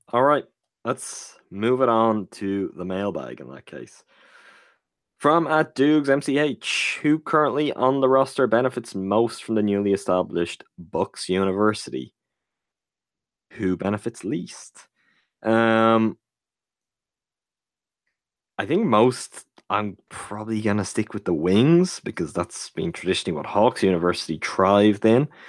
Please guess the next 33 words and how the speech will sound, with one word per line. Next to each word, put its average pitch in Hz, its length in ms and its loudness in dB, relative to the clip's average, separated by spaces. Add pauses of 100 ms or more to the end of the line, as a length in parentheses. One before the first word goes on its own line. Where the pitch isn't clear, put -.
(300)
Um, 90 400 0
it's - 160 -2
also, 175 480 6
look, 139 240 4
we've 110 120 0
gotta 151 180 0
see 117 340 0 (160)
which - 300 -2
ex-, - 520 -10 (220)
which 117 180 -2
assistants - 420 -6
exactly 90 760 -6
do 107 220 4
come 98 240 -6
over, 117 440 0 (600)
um, 85 320 -4
because 80 720 -6 (1000)
some 101 420 -2
are 92 120 4
more 95 360 4
important 90 360 0
than 92 140 0
others 120 260 4
for 101 120 -6
certain 101 320 0
roles, 113 500 4
but 92 240 0
I, 95 320 0
I 123 40 4
would 156 200 0
probably 143 320 2
lean 107 420 2
with 92 240 2